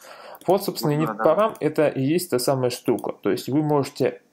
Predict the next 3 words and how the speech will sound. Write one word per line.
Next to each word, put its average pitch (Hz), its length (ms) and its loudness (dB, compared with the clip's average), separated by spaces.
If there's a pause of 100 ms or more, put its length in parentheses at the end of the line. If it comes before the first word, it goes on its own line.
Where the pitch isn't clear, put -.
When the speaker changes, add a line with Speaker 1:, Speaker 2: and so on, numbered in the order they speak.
(160)
Speaker 1:
каждому 135 360 2
сервлету 156 720 0 (760)
давать 135 680 0